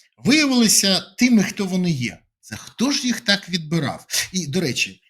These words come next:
що там з помічником пана Сівковича Данілом Гетманцевим? Він виїжджав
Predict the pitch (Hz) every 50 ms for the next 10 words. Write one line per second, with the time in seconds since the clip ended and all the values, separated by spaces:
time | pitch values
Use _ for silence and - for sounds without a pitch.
0 | _ _ - - - 277 294 - 254 233 208 185 - - _ - - - - -
1 | 185 175 165 170 - 180 190 190 185 - 185 180 - 190 180 170 - 175 170 165
2 | 160 - - 165 - - - 202 185 165 - - - 160 151 143 127 - - _
3 | _ 127 147 185 185 175 170 165 147 143 165 - 170 151 123 107 - - - _
4 | _ _ _ _ _ _ _ _ _ _ _ _ - 143 160 175 175 185 220 254
5 | 247 208 220 208 160 165 - - -